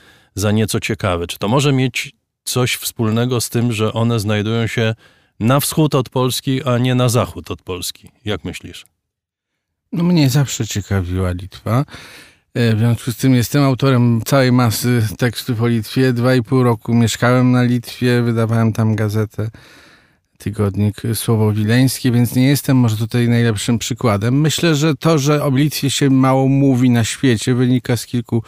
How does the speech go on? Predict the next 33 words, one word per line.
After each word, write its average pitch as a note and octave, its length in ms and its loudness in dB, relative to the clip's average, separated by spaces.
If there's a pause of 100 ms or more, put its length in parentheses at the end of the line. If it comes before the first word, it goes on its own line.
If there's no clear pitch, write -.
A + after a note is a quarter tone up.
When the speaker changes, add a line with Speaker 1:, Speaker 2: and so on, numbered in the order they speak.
(580)
Speaker 2:
powodów. B2+ 460 2
Pierwszy B2 380 0
jest B2 200 0
taki, A#2 300 -2
że A2 120 0
prawie A2 240 0
w G#2 60 -2
ogóle G#2+ 180 0
tam G#2 140 0
nie G#2 80 2
ma G2 120 0
dziennikarzy G2 640 -2
zagranicznych, A2+ 840 -2 (540)
a A#2+ 100 0
jak G#2+ 220 0
są, A2+ 320 0
to A2 200 -2
raczej A2 420 -2
lokalni, G#2+ 680 0
którzy A2 340 -4
piszą G#2+ 360 -6
na A2+ 140 0
użytek A2+ 460 -6
innych, A#2 560 -4 (640)
e, B2 400 0
mediów, A#2+ 460 2
agencji A2 480 -2
na A2+ 120 0
przykład, A#2+ 540 -2
ale C3 160 -4
to A#2 100 -8
wszystko B2 260 -4
są A#2+ 300 0